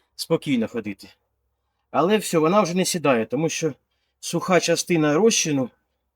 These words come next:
забрала вологу і моментально все у нас схватується. Ось так виглядає вже майже закінчена доріжка. Вчора я закінчив, <clears throat> але бачите, іноді так буває, водичкою проливаєш,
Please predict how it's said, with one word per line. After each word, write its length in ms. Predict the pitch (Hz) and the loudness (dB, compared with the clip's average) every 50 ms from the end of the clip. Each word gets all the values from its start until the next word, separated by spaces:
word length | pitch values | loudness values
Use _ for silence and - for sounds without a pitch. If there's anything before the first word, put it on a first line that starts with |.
| _ _ - | _ _ -12
забрала 480 | 113 113 156 156 151 165 170 165 160 151 | -6 -2 -2 0 4 6 6 6 6 6
вологу 580 | 151 151 160 180 202 220 202 151 143 143 139 - - _ _ | 4 4 4 4 4 4 2 2 0 -4 -4 -4 -6 _ _
і 260 | - - 143 147 139 - _ _ _ _ _ _ _ _ _ _ _ _ - - | -6 -4 -2 -2 -2 -4 _ _ _ _ _ _ _ _ _ _ _ _ -6 -2
моментально 560 | 139 147 151 156 151 - 190 180 170 151 143 | 0 0 2 0 2 2 2 2 4 2 0
все 200 | - - 160 156 | -2 -2 -2 -2
у 100 | 143 143 | 0 0
нас 160 | 143 135 - | 0 0 -2
схватується. 600 | - - 120 107 98 - 92 90 - - - - _ _ _ _ _ _ _ _ - | -2 -4 -4 -6 -6 -8 -16 -18 -14 -14 -14 -14 _ _ _ _ _ _ _ _ 0
Ось 220 | 156 156 147 - - | 2 2 2 4 4
так 200 | - 156 123 110 | 2 2 2 4
виглядає 500 | 127 135 117 135 135 123 135 127 123 123 | 2 4 4 4 6 6 6 6 6 4
вже 260 | 117 117 135 127 104 - _ _ _ - | 4 4 2 2 0 -2 _ _ _ 2
майже 580 | 120 123 127 123 120 113 101 107 120 110 87 - - _ _ _ - | 4 4 4 4 2 2 2 2 2 2 2 -2 -12 _ _ _ -6
закінчена 680 | 101 113 127 120 - - 123 120 113 - - 110 113 | 0 0 0 0 2 0 0 0 0 0 -2 -2 -2
доріжка. 580 | 107 104 107 101 101 98 95 - - 139 143 143 _ _ _ _ _ | 0 0 0 -2 -2 -4 -6 -6 -4 -4 -6 -6 _ _ _ _ _
Вчора 360 | _ - - 127 120 110 110 | _ -8 -2 0 2 2 2
я 180 | 110 110 101 90 | 2 2 0 0
закінчив, 600 | 98 113 - - 107 95 - - 104 110 139 139 - _ _ _ - | -2 -8 -6 -6 -8 -8 -8 -8 -6 -6 -6 -8 -10 _ _ _ -12
<clears throat> 280 | - 123 117 107 113 | -8 -8 -6 -4 -2
але 180 | 110 110 113 117 | 0 2 2 4
бачите, 440 | 107 147 151 - 135 - - 110 95 _ - | 4 2 0 0 -2 -2 -2 -2 -4 _ -6
іноді 420 | - 160 160 151 135 117 120 110 - _ _ _ - | -2 0 2 2 2 2 0 -2 -2 _ _ _ -4
так 140 | - 110 | -4 -4
буває, 440 | 104 98 104 107 123 135 131 120 104 _ _ _ _ _ _ _ _ _ - | -2 0 0 2 4 4 2 2 -2 _ _ _ _ _ _ _ _ _ -2
водичкою 440 | 101 110 104 123 117 - - 120 - | -2 2 2 2 2 2 0 0 0
проливаєш, 680 | 104 101 101 107 117 139 147 139 123 - - - - | 0 0 2 2 4 4 4 2 2 0 -4 -10 -12